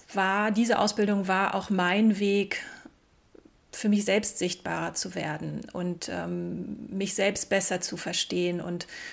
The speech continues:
für mich besser zu verstehen, warum schaffe ich mir diese Situationen denn auch immer wieder? Und vor allem, ähm, was,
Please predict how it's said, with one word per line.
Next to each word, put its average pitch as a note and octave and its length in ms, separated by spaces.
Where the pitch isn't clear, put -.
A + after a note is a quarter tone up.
für - 160
mich G3 240
besser F#3+ 260
zu - 140
verstehen, F3+ 720
warum A3+ 380
schaffe A3+ 320
ich - 120
mir F#3 140
diese F3+ 260
Situationen F3+ 920
denn E3 200
auch E3 220
immer F3 340
wieder? E3+ 360
Und G#3+ 280
vor - 200
allem, F#3+ 340
ähm, F3 640
was, - 280